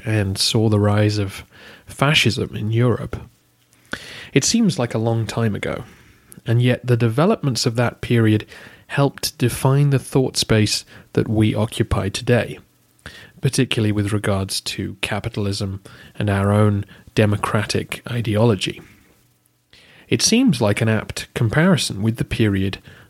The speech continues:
of the eclogue and the first shoots of iconoclasm. Byzantines in eight oh two still lived in a world defined by the anxieties which the siege had stirred up.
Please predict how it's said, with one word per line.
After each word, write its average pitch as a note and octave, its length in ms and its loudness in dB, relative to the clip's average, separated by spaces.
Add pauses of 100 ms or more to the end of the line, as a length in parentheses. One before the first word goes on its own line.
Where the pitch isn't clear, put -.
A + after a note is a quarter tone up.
of A2 200 0
the C3 180 0
eclogue A2+ 760 0 (440)
and G#2+ 100 0
the G#2+ 60 2
first - 400 0
shoots - 640 -2
of - 220 -8
iconoclasm. G2+ 840 -2 (1300)
Byzantines D3 640 2
in A#2 180 2
eight A#2 300 4
oh G2 80 4
two - 500 0 (160)
still D3 480 0
lived B2 300 0
in A#2+ 140 0
a A#2 40 2
world A2 440 0 (240)
defined B2 720 -2 (340)
by A2+ 200 0
the A2 160 2
anxieties G#2+ 920 -2
which - 220 -4
the G#2+ 80 -2
siege A2 640 -2 (260)
had - 200 -6
stirred G2 380 0
up. - 280 0